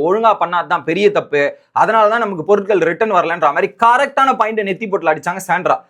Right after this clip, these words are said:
அதுதான் உண்மை. பனிஷ்மெண்ட் இவங்க ஒரு கரெக்டா பண்ணி ஃபாலோ பண்ணியிருந்தாலும் Bigg Boss இந்நேரம் கொடுத்திருப்பாரு. அவங்க கரெக்டா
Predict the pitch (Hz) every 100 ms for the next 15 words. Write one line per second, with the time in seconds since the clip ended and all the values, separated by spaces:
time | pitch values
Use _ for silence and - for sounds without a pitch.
0 | _ 127 175 226 226 208 226 180 - _
1 | _ 160 208 226 240 214 208 185 185 143
2 | 147 - 208 233 _ 269 254 226 233 240
3 | 196 220 214 214 196 196 233 202 180 233
4 | 214 196 214 196 196 196 160 123 - 135
5 | 123 143 165 214